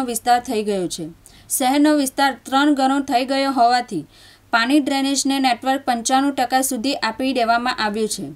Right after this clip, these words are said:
આગામી દિવસોમાં હદ વિસ્તરણ થાય તો પણ તેના માટે મ્યુનિસિપલ તંત્ર સજ્જ છે. તેથી જન જનનું બજેટ બનાવવામાં આવ્યું છે. સામાન્ય સભામાં મેયરની સૂચના બાદ તરત જ તમામ ઝોનના ઝોનલ ચીફ અને વિભાગીય વડાને બોલાવી દેવામાં આવ્યા છે.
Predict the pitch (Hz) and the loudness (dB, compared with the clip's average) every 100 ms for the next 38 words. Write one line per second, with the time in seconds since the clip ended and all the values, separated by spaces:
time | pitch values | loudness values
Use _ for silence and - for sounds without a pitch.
0 | - 269 269 311 320 302 294 302 294 277 | -2 0 4 6 6 4 4 2 2 0
1 | 285 254 254 285 - 269 277 269 262 156 | 0 -2 -4 -4 -2 -2 -2 0 -2 -2
2 | - - 254 254 302 285 269 262 269 262 | -8 -4 -2 2 2 2 0 0 2 0
3 | 277 269 233 277 269 269 269 233 226 262 | 0 -2 -2 -4 0 0 0 -4 -2 -4
4 | 269 233 196 226 208 175 143 _ _ _ | -2 -2 -2 -4 -4 -4 -8 _ _ _
5 | - 269 302 285 233 262 285 269 247 254 | -4 0 2 2 4 4 4 0 -2 -2
6 | 294 302 _ _ - 220 247 262 285 262 | -2 -2 _ _ -12 -4 -2 0 -2 0
7 | 247 247 254 254 262 214 208 220 208 180 | 0 2 0 2 0 -2 -2 -4 -4 -8
8 | 151 - - - - - - 269 294 311 | -10 -12 -20 -20 -16 -4 0 4 6 6
9 | 320 302 277 285 294 285 269 269 277 285 | 4 0 0 2 2 2 0 0 0 0
10 | 277 - 262 254 233 160 _ _ 269 277 | -2 -2 0 2 0 -2 _ _ 0 2
11 | 294 320 320 - 269 277 302 277 262 262 | 2 2 0 0 2 4 4 2 0 0
12 | 285 - 233 240 285 277 269 208 - - | -2 -2 -4 -2 -2 -2 -4 -6 -8 -4
13 | 247 233 190 214 202 269 269 294 285 262 | -2 -2 -4 -4 0 0 4 4 4 4
14 | 262 269 254 240 240 269 247 233 240 240 | 2 2 -2 0 0 0 -2 0 0 0
15 | 247 208 208 208 196 151 | -6 -4 -2 -2 -4 -8